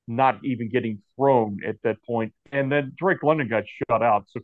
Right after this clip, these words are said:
credit Carolina for that. Bijan was, uh, electric, and he didn't get enough touches, I thought. And, but you get into a game with Atlanta, you know how it is with Arthur Smith,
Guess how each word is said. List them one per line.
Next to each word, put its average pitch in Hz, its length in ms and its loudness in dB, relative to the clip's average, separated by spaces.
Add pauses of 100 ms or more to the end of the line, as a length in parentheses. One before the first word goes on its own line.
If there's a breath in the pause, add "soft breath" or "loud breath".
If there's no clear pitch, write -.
credit 170 300 -2
Carolina 113 500 0
for 101 100 -6
that. 120 220 2 (360)
Bijan 127 440 2
was, 107 200 -4 (200)
uh, 98 440 -4
electric, 135 540 0
and 110 100 -4
he 156 100 -4
didn't 123 180 0
get 110 100 -2
enough 98 160 -6 (100)
touches, 113 340 -2
I 117 140 2
thought. 101 280 -2 (680)
And, 277 220 0
but 285 220 -2
you 294 180 0
get 330 120 0
into 269 120 -2
a 240 60 2
game 226 200 4
with 202 120 0
Atlanta, 214 280 -2
you 214 120 -4
know 240 100 -2
how 226 120 0
it 226 80 -4
is 233 160 -8
with 190 120 -4
Arthur 196 260 -2
Smith, - 300 -8